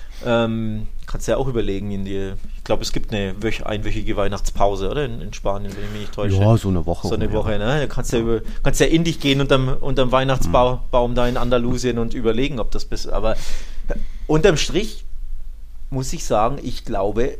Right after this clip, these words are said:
Speaker 1: das wird sehr, sehr schwer. Getafe, sprechen wir
Speaker 2: Mhm.
Speaker 1: gleich wieder, punktet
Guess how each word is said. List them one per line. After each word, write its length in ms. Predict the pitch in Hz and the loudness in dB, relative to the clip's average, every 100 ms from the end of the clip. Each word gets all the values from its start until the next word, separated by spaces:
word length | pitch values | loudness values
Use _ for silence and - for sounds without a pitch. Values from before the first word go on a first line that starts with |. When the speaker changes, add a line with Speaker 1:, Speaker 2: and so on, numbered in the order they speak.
| - | -6
Speaker 1:
das 380 | - - - 113 | -4 -4 -6 -6
wird 300 | 117 135 - | -4 -4 -6
sehr, 440 | - - 110 113 | -8 -8 -6 -6
sehr 180 | 117 143 | -4 -2
schwer. 300 | - 196 143 - - - | -2 -2 -2 -4 -6 -4
Getafe, 500 | 127 - 120 - 175 | 0 0 0 -2 -4
sprechen 320 | 135 120 107 | -2 0 0
wir 100 | 110 | 0
Speaker 2:
Mhm. 40 | |
Speaker 1:
gleich 300 | 113 117 135 | 0 -2 -2
wieder, 180 | 151 156 | -4 -4
punktet 600 | 151 139 143 - 180 - | 0 0 0 0 -2 -2